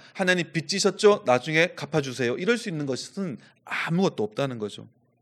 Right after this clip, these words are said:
근데 잠언 십구 장 십칠 절에 보면은 "가난한 사람에게 은혜를 베푸는 것은 주님께 구워드리는 것이니 주께서 그 선행을 넉넉하게 갚아주신다." 전에도 한번 말씀드렸습니다마는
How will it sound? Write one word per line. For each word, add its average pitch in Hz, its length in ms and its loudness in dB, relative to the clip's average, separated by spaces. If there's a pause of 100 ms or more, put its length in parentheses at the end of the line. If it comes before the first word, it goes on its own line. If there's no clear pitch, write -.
(800)
근데 - 160 -4
잠언 180 300 6
십구 180 260 -2
장 190 120 6
십칠 196 300 -4
절에 170 240 4
보면은 147 480 2 (380)
"가난한 180 480 8
사람에게 196 540 8
은혜를 196 360 8
베푸는 160 380 2
것은 147 320 2
주님께 180 580 0
구워드리는 180 560 6
것이니 135 500 2 (320)
주께서 190 440 4
그 170 180 0
선행을 185 580 6
넉넉하게 160 720 4 (160)
갚아주신다." 110 760 -8 (1300)
전에도 220 280 8
한번 190 140 4
말씀드렸습니다마는 156 1080 4